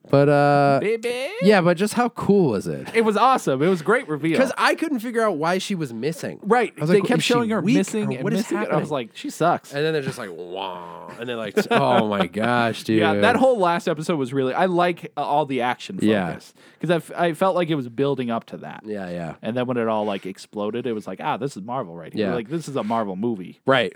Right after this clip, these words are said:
Speaker 1: yeah.
Speaker 2: Um, what do you think about the kids? Do you think they're coming back?
Speaker 1: That's the implication.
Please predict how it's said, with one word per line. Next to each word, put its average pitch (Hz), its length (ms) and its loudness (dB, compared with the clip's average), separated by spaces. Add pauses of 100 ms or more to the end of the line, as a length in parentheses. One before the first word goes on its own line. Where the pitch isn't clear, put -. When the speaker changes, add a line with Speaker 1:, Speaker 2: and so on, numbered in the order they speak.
(140)
Speaker 1:
yeah. 120 280 -2 (100)
Speaker 2:
Um, 131 580 0
what 160 80 0
do 190 60 2
you 190 40 -2
think 196 160 -4
about 175 200 -2
the - 60 -8
kids? - 520 -4 (320)
Do - 80 -10
you 110 40 -6
think 120 180 -10
they're 110 80 -6
coming 113 260 -4
back? 117 340 -6 (760)
Speaker 1:
That's 110 200 -4
the 135 100 2
implication. 123 680 0